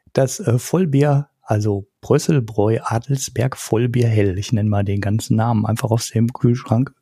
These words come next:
geschnappt und, ähm, geöffnet. Und ich habe zum Glück noch gesehen, ich habe gesagt, halt, stopp, <laughs> ich muss mindestens ein Glas abkriegen, das ist ein Hörerbier. Ich muss dann noch was zu, ähm, sagen. Ja,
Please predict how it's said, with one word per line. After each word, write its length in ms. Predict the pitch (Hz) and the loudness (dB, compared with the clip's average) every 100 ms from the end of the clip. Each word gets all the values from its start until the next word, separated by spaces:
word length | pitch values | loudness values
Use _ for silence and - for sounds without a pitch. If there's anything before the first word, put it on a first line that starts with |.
| - | -4
geschnappt 500 | 120 - 135 - - _ _ _ _ _ | -2 0 -2 -2 -20 _ _ _ _ _
und, 420 | - 131 135 - - | 0 2 2 -2 -2
ähm, 300 | 110 117 - | -2 -2 -4
geöffnet. 520 | - 113 170 - 139 - | -2 0 0 2 0 0
Und 60 | |
ich 80 | 113 | -4
habe 100 | 147 | -4
zum 180 | - 151 | 0 0
Glück 180 | 139 - | 0 0
noch 160 | 170 - | -2 -2
gesehen, 260 | 131 143 | -2 0
ich 60 | 123 | 0
habe 100 | 135 | -2
gesagt, 320 | 151 151 - | -6 -6 0
halt, 240 | 254 240 | 0 0
stopp, 400 | - - - - - | -2 -4 -4 -2 0
<laughs> 580 | - - 196 - - - | 0 0 -4 -4 -12 -2
ich 60 | |
muss 180 | 226 226 | -2 0
mindestens 560 | 233 294 262 190 190 190 | 2 4 4 2 -2 2
ein 200 | 165 139 | 2 2
Glas 280 | 135 131 | 2 2
abkriegen, 400 | 165 - 131 117 | 0 -6 -4 0
das 100 | 117 | 0
ist 60 | 120 | 0
ein 100 | 123 | 2
Hörerbier. 480 | 135 120 101 104 135 - - - | 2 0 0 0 -2 -4 -18 -10
Ich 60 | - | -6
muss 140 | - | -2
dann 140 | 117 | 0
noch 120 | 117 - | 0 0
was 200 | 113 - | -4 -4
zu, 280 | - 110 104 | -4 -2 0
ähm, 300 | 101 101 120 _ - | -2 -4 -8 _ -10
sagen. 420 | - 107 - 95 _ - - - - - - | -2 -2 -2 -20 _ -20 -20 -20 -20 -8 0
Ja, 220 | 151 92 | 0 0